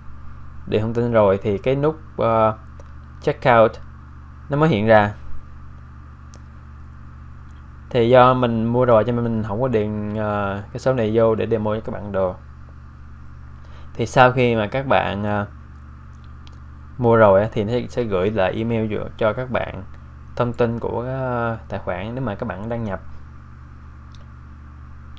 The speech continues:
Nó sẽ kèm theo một cái đường link, cộng username và password thì các bạn nhớ giữ kỹ nha. Email mà các bạn bị, bị hack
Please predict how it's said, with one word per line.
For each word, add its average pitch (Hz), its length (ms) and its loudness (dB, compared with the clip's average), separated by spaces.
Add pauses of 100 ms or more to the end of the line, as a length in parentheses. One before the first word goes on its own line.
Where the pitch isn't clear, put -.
(580)
Nó 131 60 0
sẽ 139 180 -4
kèm 107 160 2
theo 127 80 2
một 113 80 2
cái 120 80 6
đường 110 160 2
link, 117 280 4 (560)
cộng 101 140 -4
username 117 460 0
và - 60 0
password 120 440 2
thì 101 100 0
các - 120 2
bạn 92 200 0
nhớ 113 100 0
giữ 110 260 0
kỹ 104 420 -2
nha. 117 160 -2 (2250)
Email 123 260 2
mà 110 160 0
các 113 80 -4
bạn 104 280 0
bị, 95 220 -2
bị 107 120 -6
hack 143 220 -2